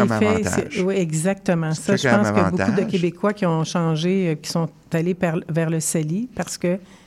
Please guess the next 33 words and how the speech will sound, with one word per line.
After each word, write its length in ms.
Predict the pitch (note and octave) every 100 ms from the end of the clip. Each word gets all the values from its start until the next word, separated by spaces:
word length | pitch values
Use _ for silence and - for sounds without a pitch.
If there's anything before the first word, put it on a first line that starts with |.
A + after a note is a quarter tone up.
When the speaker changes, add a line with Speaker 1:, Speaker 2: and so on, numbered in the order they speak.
| -
Speaker 2:
c'était 340 | - E3+ F#3+
une 100 | F#3
voie 180 | E3 F3+
intéressante. 680 | F#3 F3+ D#3 D3 E3+ - -
Speaker 1:
C'est 140 | -
une 80 | A2
voie 240 | G#2 B2+ C#3
définitivement 800 | A#2+ E3+ F3+ B2 - G2+ G#2 B2 G#2+
intéressante 720 | A2 A2 G2+ F#2+ - A2+ B2+
pour 140 | G#2+
beaucoup 340 | F#2+ C3+ - A2+
de 60 |
gens. 300 | F2 F#2+ G2+ - - - - - - -
Par 140 | C3
exemple, 380 | G2+ F#2 G#2 D#3+
constituer 480 | - G2+ - - B2
son 220 | C3 G#2+
fonds 340 | F#2 - B2+ C3
d'urgence 640 | G#2+ G2 F#2 G2 G#2+ A#2
qu'on 140 | - F#2
parlait. 380 | F2+ F2 F#2 - - - - - -
Un 160 | A#2
fonds 200 | A#2 A#2+
d'urgence, 460 | A#2+ A2+ G#2 A2 C3
j'en 160 | A2 G2+
ai 60 |
pas 160 | G2+ F3
besoin, 500 | D#3+ B2 B2 B2 D3+
c'est 200 | D3+ G#2+
là 100 | A#2
pour 160 | D3 C#3
les 160 | A#2
imprévus. 640 | A#2+ A#2+ A#2 G2+ F#2+ A#2